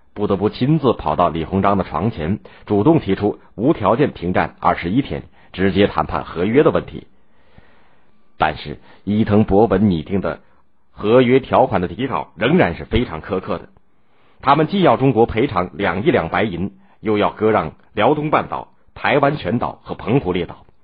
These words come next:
同时还要开放沿海和内地的口岸通商，让日本人到中国自由办厂。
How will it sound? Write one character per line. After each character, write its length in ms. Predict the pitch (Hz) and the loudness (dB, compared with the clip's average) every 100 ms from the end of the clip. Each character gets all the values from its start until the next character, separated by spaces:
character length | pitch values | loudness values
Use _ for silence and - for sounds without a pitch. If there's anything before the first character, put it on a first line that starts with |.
| - | -10
同 220 | 92 104 | -4 -4
时 140 | 87 85 | -4 -4
还 140 | 90 | -2
要 80 | 82 | 0
开 200 | - 101 | 0 -2
放 180 | 90 85 | -4 -2
沿 180 | 98 135 | 0 0
海 120 | 73 | -2
和 140 | - | -2
内 200 | 117 139 | 0 0
地 120 | 95 87 | 0 -4
的 100 | - | -4
口 160 | - | -4
岸 180 | 80 78 | -4 -4
通 200 | - 95 | -4 -4
商， 200 | 101 113 - - - | -4 -8 -12 -14 -2
让 160 | 101 | 0
日 140 | 117 165 | 2 2
本 160 | 90 | 2
人 160 | 76 80 | -2 -6
到 220 | - 76 | -4 -2
中 200 | 98 135 | 2 2
国 160 | 104 80 | 2 -2
自 160 | 123 | -2
由 80 | 90 | -2
办 180 | 78 87 | -2 -4
厂。 200 | - | -6